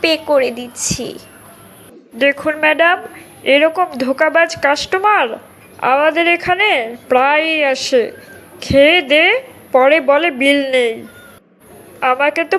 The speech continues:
Speaker 2: পাগলে পেয়েছে, আপনাকে এখান থেকে যেতে দিই আর তারপর আপনি আমার টাকাটা মেরে দিন। আমাকে তো আমার বসের কাছে জবাবদিহি করতে হবে।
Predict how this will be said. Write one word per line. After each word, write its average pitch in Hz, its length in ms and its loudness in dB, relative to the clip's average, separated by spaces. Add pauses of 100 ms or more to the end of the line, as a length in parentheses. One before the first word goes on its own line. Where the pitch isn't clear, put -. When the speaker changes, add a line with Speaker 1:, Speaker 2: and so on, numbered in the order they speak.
(100)
Speaker 2:
পাগলে 277 440 2
পেয়েছে, 349 460 2 (460)
আপনাকে 277 360 -2 (120)
এখান 311 320 -4
থেকে 359 180 2 (120)
যেতে 285 260 2 (100)
দিই 381 180 4 (500)
আর 254 80 0 (120)
তারপর 285 440 2 (560)
আপনি 262 200 -4 (100)
আমার 302 160 0 (100)
টাকাটা 285 340 -2 (100)
মেরে 262 240 0 (120)
দিন। 240 140 -2 (640)
আমাকে 302 300 2 (100)
তো 359 40 2 (120)
আমার 359 160 0 (120)
বসের 277 380 2
কাছে 330 180 0 (100)
জবাবদিহি 269 600 2
করতে 254 320 2
হবে। 226 280 2